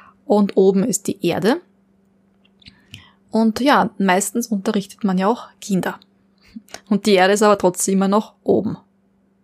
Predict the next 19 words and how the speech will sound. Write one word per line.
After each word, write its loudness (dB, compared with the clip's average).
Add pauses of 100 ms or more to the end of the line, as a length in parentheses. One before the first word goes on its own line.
(1300)
Ja, -2 (440)
und -2
Shitsu 0
ist 4
eben 2
der 0
Raum, -2
also 2
der -2
Unterrichtsraum, -4 (180)
aka -8 (140)
das -4 (220)
Klassenzimmer. -4
Auch 0
beim -2
Unterrichtsraum, -2
also 2
beim -2
Raum, 0